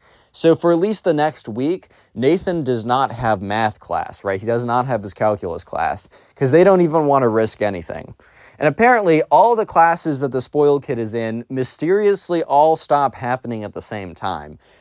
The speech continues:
I think the school was just on super freak out mode, and they're like, "If any teacher says anything, you know, they'll be added to the case, and then might as well round it up and just put the whole school in there as well,"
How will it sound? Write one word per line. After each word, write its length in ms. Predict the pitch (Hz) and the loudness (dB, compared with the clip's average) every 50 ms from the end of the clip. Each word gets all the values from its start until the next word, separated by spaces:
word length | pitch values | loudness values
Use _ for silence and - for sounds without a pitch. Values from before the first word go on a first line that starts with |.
| _ _ | _ _
I 120 | - 147 | 0 2
think 160 | 165 220 214 175 | 2 2 2 0
the 80 | 170 | -2
school 320 | - - 180 175 170 170 156 | -2 -2 -2 0 2 2 0
was 140 | 151 131 | 0 -2
just 180 | 123 139 131 - | -4 -6 -4 -2
on 160 | 135 127 120 | -4 -4 -4
super 400 | 110 - - 151 156 - 143 123 | -6 -6 -6 -6 -4 -4 -4 -6
freak 320 | - - - 151 151 143 156 | -6 -6 -8 -8 -6 0 0
out 180 | 143 135 127 | 0 0 0
mode, 300 | 127 127 127 127 123 120 | 0 0 2 2 2 0
and 100 | 117 107 | -2 -4
they're 100 | 104 101 | -4 -2
like, 280 | 101 101 101 98 - _ _ _ _ _ _ | 0 0 -2 -2 -4 _ _ _ _ _ _
"If 160 | - 131 - | -10 -6 -2
any 240 | 143 143 147 156 156 | -2 -2 0 -2 -4
teacher 400 | 135 - - 156 147 - 156 147 | -4 -4 -4 -4 -4 -4 -6 -6
says 260 | - - 147 127 113 | -2 0 0 0 0
anything, 600 | 127 127 131 135 131 117 - 131 127 127 127 127 120 - _ _ _ _ _ | 0 -2 -2 -4 -4 -4 -4 -4 -4 -4 -4 -6 -10 -14 _ _ _ _ _
you 120 | _ 120 117 | _ -4 -2
know, 260 | 117 113 110 110 113 | 2 4 4 4 2
they'll 220 | 107 123 131 131 | 2 2 0 2
be 160 | 113 143 139 127 | 2 0 0 2
added 260 | 127 127 127 123 120 | 4 4 4 2 0
to 60 | - | -4
the 140 | - 127 117 | -6 -6 -6
case, 480 | - - - 147 135 143 139 131 - 131 | -6 -6 -2 0 0 0 0 -2 -4 -8
and 100 | 113 113 | -6 -4
then 160 | 113 113 110 | -4 -4 -4
might 220 | 110 113 117 120 | -2 -2 0 0
as 100 | 120 110 | -2 -2
well 160 | - 120 120 107 | -2 -2 -2 0
round 260 | 117 113 117 120 117 | 0 0 0 -2 -2
it 80 | 110 | 0
up 200 | 110 113 120 - | 2 0 0 0
and 100 | 117 104 | -2 -6
just 240 | 104 101 95 - - - _ _ _ _ | -6 -6 -6 -8 -14 -16 _ _ _ _
put 160 | - 143 117 | -2 0 0
the 100 | - 110 | 0 -2
whole 280 | - - 135 131 123 117 | 0 4 4 4 4 2
school 500 | - - - - - 160 160 156 156 156 | 0 -4 -6 -2 0 2 2 4 4 2
in 120 | 151 151 | 2 4
there 260 | 147 147 147 143 139 | 4 6 6 6 4
as 120 | 131 117 - | 4 2 -2
well," 480 | - - 156 156 165 165 160 160 160 | -6 -6 -4 -2 -2 -2 -4 -4 -6